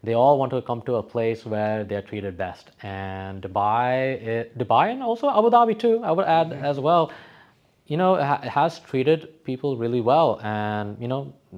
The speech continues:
Speaker 1: they can do business efficiently, successfully, and also live a great life too. So, uh, for us is, you know, to connect with the, uh, uh, connect with the, those kinds of communities. But in terms of the long-term goal, I think,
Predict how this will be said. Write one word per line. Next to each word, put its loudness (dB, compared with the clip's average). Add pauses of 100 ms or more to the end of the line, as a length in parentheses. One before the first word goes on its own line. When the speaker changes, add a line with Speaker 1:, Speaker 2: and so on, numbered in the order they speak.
(180)
Speaker 1:
they -4
can -6
do -2
business -4 (460)
efficiently, -2
successfully, -4 (260)
and -6
also -6
live -2
a -2
great -2
life -2
too. -4
So, -4 (360)
uh, 2
for -4
us 0
is, -8
you -8
know, -4 (260)
to -8
connect -6
with -8
the, -8
uh, -2
uh, -8
connect -6
with -14
the, -8
those -6
kinds -8
of -10
communities. -8 (440)
But -4
in -6
terms -4
of -2
the 2
long-term -2
goal, 0
I -2
think, -6